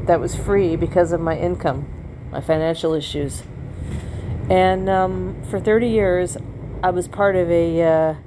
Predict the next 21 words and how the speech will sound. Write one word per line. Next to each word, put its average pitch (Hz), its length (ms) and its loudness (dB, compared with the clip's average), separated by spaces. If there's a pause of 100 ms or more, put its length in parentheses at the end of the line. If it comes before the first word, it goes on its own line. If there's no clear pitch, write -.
(840)
a 180 80 -8
spiritual 190 520 2
program. 170 540 2 (140)
It - 60 -8
wasn't, 202 400 -2
it 208 100 0
wasn't 208 280 -2
Scientology, 208 880 2 (260)
but 170 140 -2
it 180 100 -4
was 165 180 -6
another 185 600 0 (560)
kind 196 220 4
of 180 80 -2
spiritual 165 460 0
program 175 640 0 (520)
that 170 380 4 (520)
was 185 180 -4
attempting 175 560 -2
to 170 160 2
reinforce 170 760 2